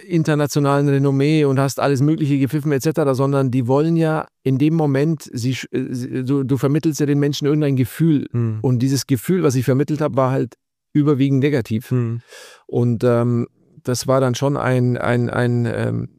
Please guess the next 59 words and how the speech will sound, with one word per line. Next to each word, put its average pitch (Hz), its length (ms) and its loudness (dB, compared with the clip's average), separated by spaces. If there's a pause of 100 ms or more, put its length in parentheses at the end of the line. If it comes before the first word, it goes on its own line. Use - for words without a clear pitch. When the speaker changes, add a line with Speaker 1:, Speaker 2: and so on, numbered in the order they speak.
(240)
Speaker 1:
ein 113 260 -2
harter 131 300 2
Aufschlag 117 460 0
letztendlich 113 420 0
Speaker 2:
Mhm. - 40 -10
Speaker 1:
für 117 80 0
mich. 131 360 -4
Ähm, 120 460 -4
aber 123 220 -2
das, - 380 -4 (480)
das 123 220 -6 (1000)
braucht's 123 440 0
eben 113 200 0
manchmal. 110 520 -6 (120)
Speaker 2:
Wie, 139 160 2
wie 139 120 2
ging's 151 160 0
dann 135 140 0
weiter? 110 300 -2
Also 113 160 -4
wir, 120 160 2
ich 110 160 -4
nehme 131 200 0
jetzt 120 100 -4
mal 127 100 0
den 120 120 0
Tag, 143 280 -2 (260)
kommt 131 200 0
rein. 139 380 0
Speaker 1:
Ja. 123 260 0 (120)
Speaker 2:
Ich 120 180 -2
weiß, 143 160 4
was 143 160 0
weißt 160 180 2
du 160 60 2
noch, 160 120 2
was 151 100 0
für 147 60 0
ein 151 60 2
Tag 156 200 2
es - 100 -8
war? 180 340 0
Speaker 1:
Ich 101 260 -2
weiß 123 200 0
es 123 100 0
nicht 131 140 0
mehr 127 120 0
genau, 127 260 2
was 117 160 2
es 110 100 -8
für 135 100 -2
ein 113 60 0
Tag 143 240 -2
war, 160 140 0
aber 139 200 2
Speaker 2:
Ja. 127 160 2
Speaker 1:
ich 117 180 -2
weiß 135 300 2
nur, 170 380 2